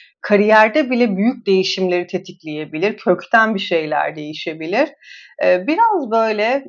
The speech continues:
m, cesur olmanız gerekiyor sizin de aslında bu konularda. Ee, biraz daha özgürlük, çünkü Uranüs de zaten, e,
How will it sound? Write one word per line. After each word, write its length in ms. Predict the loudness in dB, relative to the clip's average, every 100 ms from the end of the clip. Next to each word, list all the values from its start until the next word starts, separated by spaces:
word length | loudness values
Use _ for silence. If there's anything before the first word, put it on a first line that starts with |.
| -10
m, 340 | -8 -6 -4
cesur 300 | -4 -4 0
olmanız 480 | 2 2 0 -4 -6
gerekiyor 520 | -6 -6 -6 -8 -8
sizin 320 | -12 -14 -10 -4
de 60 |
aslında 500 | -4 -4 -10 -10 -10
bu 80 | -10
konularda. 920 | -12 -12 -6 -2 -2 -2 0 0 0 -6 -20 -20 -12
Ee, 140 | -10 -6
biraz 360 | -4 -4 -8
daha 220 | -8 -6 0
özgürlük, 720 | 0 0 0 4 4 4 0
çünkü 240 | -6 -6
Uranüs 520 | 0 2 4 2 -2 -2
de 100 | 2
zaten, 600 | 2 0 0 -2 -2 -6
e, 60 | -6